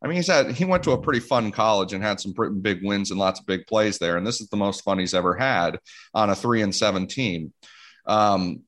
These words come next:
you know, so I, I think there's something to that. It gets the players really into it. It also gets the players,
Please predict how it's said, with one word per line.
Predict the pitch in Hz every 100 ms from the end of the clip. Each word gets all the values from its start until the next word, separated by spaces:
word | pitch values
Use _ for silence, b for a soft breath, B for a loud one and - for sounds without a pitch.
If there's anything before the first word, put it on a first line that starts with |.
| -
you | 123
know, | 117 98
so | - 127
I, | 104 120 131 120
I |
think | 123 175 180
there's | 123
something | - 147 143 110
to | - 156 151
that. | 123 95
It | 95
gets | 131 131
the | -
players | - - 131 139 110 98 - -
really | 90 95 139 220 202 151
into | 127 135 147 156 120
it. | 107 -
It | 107
also | 147 196
gets | 180 147 147
the | 135
players, | - 135 135 123